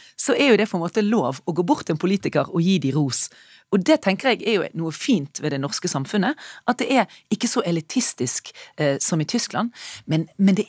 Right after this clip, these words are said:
er noe fint med den måten tyskere er høflige på, og at man viser hverandre respekt, at, at respekten på en måte er utgangspunktet. Og så kan man bli mer jovial etter hvert. I Norge er vi på en måte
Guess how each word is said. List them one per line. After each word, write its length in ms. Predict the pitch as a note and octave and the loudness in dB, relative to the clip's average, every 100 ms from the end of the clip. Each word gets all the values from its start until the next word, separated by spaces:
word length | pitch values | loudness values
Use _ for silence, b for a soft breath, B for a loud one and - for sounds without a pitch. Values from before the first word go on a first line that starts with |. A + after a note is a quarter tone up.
| - | 2
er 140 | D#4 F3 | 2 2
noe 180 | C#3+ C#3 | 0 -4
fint 460 | - F4 A#3+ C3+ - | -2 2 2 0 -6
med 120 | D#3 | -4
den 100 | E3+ | -2
måten 360 | D3+ D#3+ - D#3 | -4 -6 -6 -6
tyskere 380 | F#3 - - C#3+ | -4 -6 -6 -8
er 60 | B2 | -6
høflige 400 | C3+ - D#3 C#3 C3 | -6 -4 -4 -4 -2
på, 80 | A#2+ | -2
og 300 | A#2 - - | -2 -6 -4
at 80 | F3 | -2
man 80 | F3 | -2
viser 300 | E3 F#3 G#3+ | 0 0 0
hverandre 300 | D#3+ C#3+ C3 | 0 -2 -4
respekt, 500 | C3+ - D3+ - - - | -2 -2 -2 -8 -12 -4
at, 140 | F#3 - B - | -4 -4 B -6
at 100 | - | 0
respekten 540 | F#3+ - C4 - D#3 | 0 0 -4 -2 -4
på 80 | D#3 | -2
en 60 | D3 | -4
måte 160 | D#3 G#3 | -2 -2
er 80 | |
utgangspunktet. 720 | D#3+ - A#3 - C3 B2 C4 - B B - | -2 -4 -4 -4 -4 -6 -10 -12 B B -2
Og 80 | C4+ | 0
så 100 | F4+ | 2
kan 100 | C4+ | 4
man 140 | D3 C#3+ B - | 2 0 B -4
bli 140 | F#3 F3 | 0 4
mer 220 | C4 B3 | 4 4
jovial 420 | E3+ F3 G#3 F3+ B2 | 0 2 2 2 2
etter 140 | F#3 | 2
hvert. 240 | C#4+ - - B B B | 2 0 -10 B B B
I 80 | G3 | 4
Norge 300 | G#3 B3+ F3+ | 4 2 2
er 100 | G#3+ | 0
vi 80 | A3 | -2
på 120 | F#3+ | -2
en 40 | |
måte 220 | F#3 A3+ | 0 0